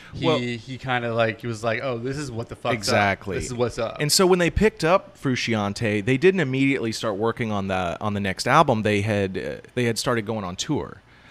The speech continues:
Speaker 2: Um, and they also fired, uh, Peligro due to his drugs and alcohol problem, 'cause
Speaker 1: And
Speaker 2: they were trying to clean up their shit. You know what I mean?
Speaker 1: supposedly, Flea stayed in bed for, like, seven days.
Speaker 2: Yeah.
Speaker 1: Because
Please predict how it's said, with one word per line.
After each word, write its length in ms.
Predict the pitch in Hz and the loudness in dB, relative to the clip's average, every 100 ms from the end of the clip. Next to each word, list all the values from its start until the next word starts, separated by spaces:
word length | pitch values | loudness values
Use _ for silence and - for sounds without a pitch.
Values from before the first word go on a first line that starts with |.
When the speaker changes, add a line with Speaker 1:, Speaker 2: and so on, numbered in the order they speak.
| - - | -20 -6
Speaker 2:
Um, 380 | 110 107 98 101 | -2 0 -2 -2
and 120 | 139 127 | 0 2
they 80 | |
also 600 | 147 240 - 107 101 107 - | 4 2 2 2 2 0 -6
fired, 680 | - 139 113 110 107 113 - | -6 0 2 2 0 -4 -6
uh, 280 | 117 104 101 | -4 -2 -2
Peligro 560 | 98 131 170 113 82 - _ _ - - - | -2 -4 -4 -4 -8 -12 _ _ -20 -18 -4
due 140 | 123 | 0
to 60 | 120 | 0
his 160 | 110 - _ | -2 -6 _
drugs 320 | - 110 101 | 0 0 2
and 100 | 110 | -2
alcohol 380 | 120 110 98 90 | 2 0 0 -4
problem, 300 | - 92 113 | -2 0 0
'cause 80 | 127 | 2
Speaker 1:
And 60 | 135 | 4
Speaker 2:
they 40 | |
were 60 | 127 | 4
trying 300 | - 196 208 | 4 4 6
to 60 | |
clean 300 | 147 135 143 | 4 2 2
up 140 | 131 - | 2 0
their 100 | 98 | -4
shit. 420 | - - 123 82 - | -2 0 0 -2 -4
You 120 | 110 | 2
know 60 | 135 | 6
what 80 | 143 | 6
I 40 | |
mean? 120 | 120 | 4
Speaker 1:
supposedly, 180 | 127 123 | 2 0
Flea 460 | - 131 147 160 139 | -2 -4 -2 -2 -4
stayed 300 | - 131 120 | -2 -2 -2
in 180 | 113 | -6
bed 200 | 113 127 | -4 -4
for, 140 | 120 113 | -6 -8
like, 260 | 107 98 | -6 -8
seven 420 | - 127 117 117 110 | -10 -8 -6 -8 -8
days. 560 | 117 120 113 113 - | -8 -8 -10 -16 -12
Speaker 2:
Yeah. 280 | - 120 110 95 - | 0 2 2 -2 -12
Speaker 1:
Because 380 | 120 131 123 | -4 -4 -4